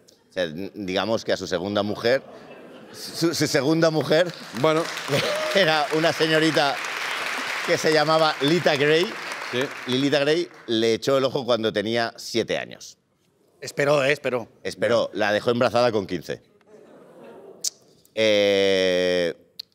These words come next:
Speaker 1: eh, entonces, como la dejó embarazada con quince, la madre de Lita Grey, que era una señora que empujó a su hija a la cama con Chaplin, porque Chaplin ya era multimillonario en esa época,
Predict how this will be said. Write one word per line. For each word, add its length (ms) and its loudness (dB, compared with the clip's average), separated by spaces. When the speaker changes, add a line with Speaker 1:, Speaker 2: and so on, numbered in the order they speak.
Speaker 1:
eh, 600 2
entonces, 420 -4
como 160 -8
la 80 0
dejó 160 -2
embarazada 320 0
con 140 -2
quince, 380 -4
la 240 -2
madre 340 0
de 220 2
Lita 280 -2
Grey, 460 -2
que 100 -6
era 100 -4
una 100 -10
señora 360 -6
que 260 -8
empujó 520 -2
a 60 0
su 160 -4
hija 260 -4
a 40 -6
la 100 -6
cama 260 -6
con 180 -6
Chaplin, 280 -4
porque 160 -4
Chaplin 260 -4
ya 80 0
era 100 0
multimillonario 680 -6
en 80 -6
esa 160 -6
época, 280 -6